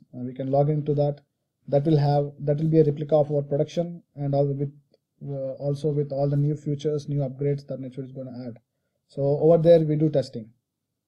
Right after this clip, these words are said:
So when you go and work in a company, uh, whenever there's a release preview, release,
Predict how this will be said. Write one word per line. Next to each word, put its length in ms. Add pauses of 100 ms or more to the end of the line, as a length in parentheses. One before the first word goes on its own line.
So 520
when 140
you 260 (760)
go 160
and 120
work 200
in 60
a 20
company, 420 (580)
uh, 280
whenever 340
there's 200
a 20
release 180
preview, 300
release, 280